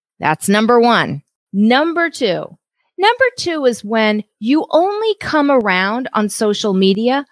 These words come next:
when you've got something for sale. In other words, the only time you go live is when you've got something for sale. The only time you do a clubhouse room is when you've got something for sale. The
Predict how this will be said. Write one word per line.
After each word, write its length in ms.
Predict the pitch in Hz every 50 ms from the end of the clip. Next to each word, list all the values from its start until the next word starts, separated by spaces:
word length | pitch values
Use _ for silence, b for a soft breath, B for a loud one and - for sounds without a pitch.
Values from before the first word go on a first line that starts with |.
| _ _ -
when 180 | - 214 220 220
you've 160 | 220 202 -
got 280 | - 214 214 226 -
something 440 | - - 226 202 202 190 208 196 190
for 160 | - - 185
sale. 480 | 170 - - 180 170 156 151 143 - - _ _ _ _ _ _ _ _ _ _
In 160 | - 269 269 247
other 300 | - 285 302 311 330 285
words, 340 | 247 233 220 202 - - - _ _ -
the 300 | 208 214 262 285 294 294
only 560 | 294 294 320 339 359 370 359 339 294 254 202
time 540 | - - 202 180 165 160 156 147 147 160 - _
you 200 | - 180 220 233
go 220 | 190 233 220 214 208
live 480 | 208 208 196 185 175 160 151 151 160 - _ -
is 180 | 202 180 190
when 180 | 196 202 196 196
you've 140 | 196 185 -
got 240 | - 175 170 -
something 400 | - 190 170 156 - 165 156 151
for 100 | - 160
sale. 320 | 156 - - 156 156 160 170
The 260 | 190 208 277 285 - _ -
only 520 | - 269 302 330 359 359 359 349 320 294 247
time 320 | 240 254 220 202 190 185
you 120 | 185 190 180
do 160 | 190 190 185
a 60 | 175
clubhouse 540 | - - 196 190 180 175 185 170 160 - -
room 200 | 165 160 160 165
is 120 | 160 -
when 180 | 175 180 180 180
you've 120 | 180 165
got 220 | - 190 156 - -
something 360 | - 185 175 - 185 170 160
for 140 | - 170 165
sale. 320 | - - 175 170 160 156 _ _ _ _ _ _ _ -
The 160 | 277 277 277